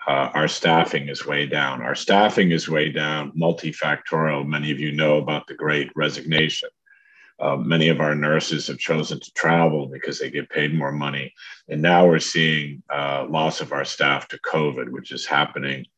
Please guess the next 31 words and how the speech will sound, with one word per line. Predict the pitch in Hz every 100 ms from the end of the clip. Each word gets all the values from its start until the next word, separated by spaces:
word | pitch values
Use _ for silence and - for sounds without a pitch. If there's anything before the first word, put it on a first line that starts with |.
| _ - - -
in | 85
the | 76
hospital | 85 85 78 71
the | 69
same | - 76 73
way | 71
it's | 69 -
happening | 73 71 71 69 62
everywhere | 76 71 71 73 71
else. | 71 67 131 - - - - _
We | 90 92
currently | 104 104 92 92
have | 90 85
seventy-one | - 90 87 92 87 87 82 80 - _ - - -
covid | 87 85 82 -
positive | 80 80 - 71 -
patients | 80 78 - 80 80 - -
in | 85 80
the | 76
hospital. | - 82 - - 92 90 76
That's | 82 80 -
a | -
tripling | - 92 - 90 87 87
over | 82 78 80
about | 78 71 78 80 78 _ -
four, | 78 76
three | - - 80
to |
four | 76 82 76
weeks | 78 78 -
ago. | 67 82 76